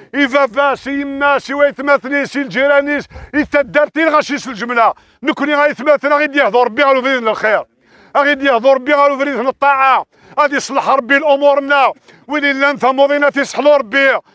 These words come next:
وين إلا ندير الغرفة غادي ديرها ربي، وذيك عونن،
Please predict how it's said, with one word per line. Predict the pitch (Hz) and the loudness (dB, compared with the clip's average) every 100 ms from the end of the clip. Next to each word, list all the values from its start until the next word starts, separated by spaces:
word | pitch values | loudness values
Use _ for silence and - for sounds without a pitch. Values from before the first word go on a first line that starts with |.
| _ _ | _ _
وين | 269 302 | -6 -4
إلا | 294 285 294 | -2 -2 -2
ندير | 240 | -2
الغرفة | 277 277 277 294 | 0 0 2 2
غادي | 294 277 302 | 0 0 -4
ديرها | 185 254 269 | 0 2 2
ربي، | 285 254 285 269 - _ _ 262 | 2 0 0 0 -2 _ _ -2
وذيك | 311 285 254 | 0 0 0
عونن، | 247 285 277 285 233 | 2 2 2 2 2